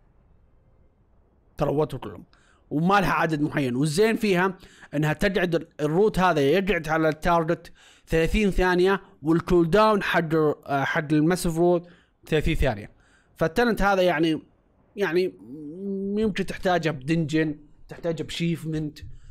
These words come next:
تحتاجه بشيء معين. بس انك، آه، بي جي مايتي باش هو ممتازة، لانك تحتاج انك تستن ال-، مثلا الهيلر،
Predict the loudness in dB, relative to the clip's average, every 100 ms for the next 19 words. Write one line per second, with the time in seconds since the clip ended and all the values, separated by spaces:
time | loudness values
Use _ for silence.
0 | -18 -18 -12 -6 -2 -2 0 0 0 0
1 | 0 -2 -4 -4 -2 -2 -4 -6 -6 -6
2 | -10 -18 -16 -18 -16 -12 -2 -2 0 2
3 | 0 -2 -8 -16 -6 -2 0 0 0 0
4 | -2 -2 -4 -2 0 -2 -4 -16 _ -10
5 | -6 -6 -6 -4 -2 0 -2 -4 -6 -2
6 | -2 0 -2 0 -2 -2 -4 -2 -4 -4
7 | -2 -2 -2 0 2 2 2